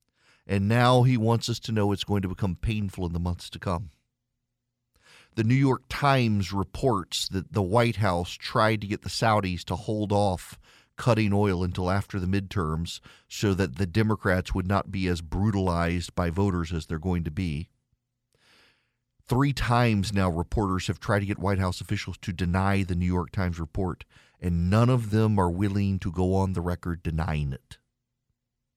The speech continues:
They're trying to deflect and say, "Well, we weren't really there to talk about oil." They're not saying this isn't true. And that's, that's the admission that it is true. They refuse to acknowledge otherwise. They refuse to say otherwise.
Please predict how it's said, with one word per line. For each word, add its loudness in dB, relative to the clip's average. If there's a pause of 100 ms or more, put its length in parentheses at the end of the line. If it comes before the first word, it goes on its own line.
(960)
They're 6
trying 6
to 2
deflect 2
and 0
say, 4
"Well, 8
we 4
weren't 4
really 6
there 6
to 0
talk 2
about 2
oil." 2
They're 4
not 4
saying 0
this 0
isn't -2
true. -4 (640)
And 4
that's, 4
that's 2
the 2
admission 4
that 2
it 0
is -2
true. -6 (920)
They 4
refuse 0
to 0
acknowledge 2
otherwise. 4
They 2
refuse -2
to -6
say -2
otherwise. -4